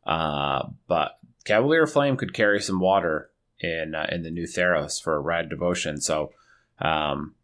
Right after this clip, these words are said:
you know, this is pro-, ah, Theros is, like, in the spring. Ugh, no, I would sell here and maybe look for a chance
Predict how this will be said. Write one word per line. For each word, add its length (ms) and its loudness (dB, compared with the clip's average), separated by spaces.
you 100 2
know, 120 6
this 280 4
is 480 0
pro-, 540 4
ah, 520 -2
Theros 440 6
is, 100 0
like, 160 2
in 100 0
the 80 -2
spring. 800 2
Ugh, 180 0
no, 500 6
I 80 6
would 180 4
sell 520 4
here 460 4
and 140 -2
maybe 220 0
look 220 0
for 100 2
a 60 0
chance 420 -2